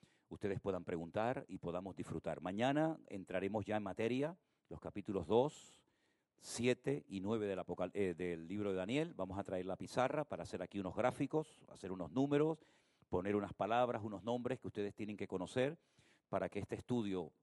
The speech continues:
breve, comprimido de estos días, pues despierte en ustedes el apetito por estudiar este tema tan espectacular como es el de la escatología bíblica. Amén, hermanos.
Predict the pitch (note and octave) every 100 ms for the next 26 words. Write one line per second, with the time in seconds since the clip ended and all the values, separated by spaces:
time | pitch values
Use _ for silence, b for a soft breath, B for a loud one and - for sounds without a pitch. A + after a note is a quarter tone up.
0 | _ - B2+ C#3+ B2 B2 - - F#2+ F#2
1 | G2 C3 D3 A#2 B2+ - - G2+ - A2+
2 | A#2 A2 A2 - b b b b - G2
3 | - - - G#2 - D#3+ F3 E3+ - C3+
4 | B2 - D#3+ B2 B2 B2+ - - _ _
5 | _ - A#2 A2+ A#2 A2 E3 - A#2+ D3+
6 | b b b _ G#2+ G2+ F#2 G2+ G2+ A2+
7 | A2 G#2+ G#2+ G#2 F#2+ - B2 B2+ - A2+
8 | - G2+ F#2 F#2 F#2+ - b b - G2
9 | F#2 F#2 G#2 F2+ F2 - F2+ F2+ D#2+ -
10 | D2+ D2+ C2 - - - F2+ A2 A#2 A#2
11 | B2+ B2